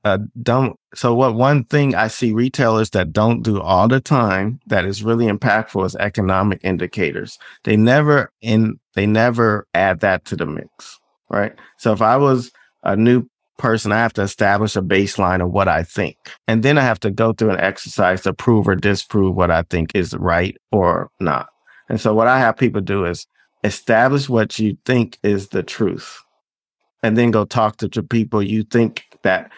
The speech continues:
but it has to be based on this. One customer, one category, one niche, one offer. Don't have, "I sell to all small businesses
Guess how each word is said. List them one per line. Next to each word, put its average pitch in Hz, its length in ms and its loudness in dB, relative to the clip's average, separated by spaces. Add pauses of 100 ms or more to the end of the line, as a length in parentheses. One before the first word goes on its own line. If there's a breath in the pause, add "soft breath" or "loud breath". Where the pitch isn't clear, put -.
(160 loud breath)
but 104 140 2
it 110 60 4
has 120 240 0
to 131 60 0
be 117 100 2
based 110 360 0
on 104 140 2
this. 82 320 -4 (540)
One 98 300 0
customer, 139 680 0 (240)
one 104 360 -2
category, 104 920 0 (720)
one 107 500 0
niche, 104 400 -2
one 90 260 0
offer. 71 540 -2 (760)
Don't 107 280 0
have, 104 380 2 (500)
"I 98 120 0
sell 113 320 0
to 101 60 2
all 101 220 4
small 101 360 0
businesses 90 800 -4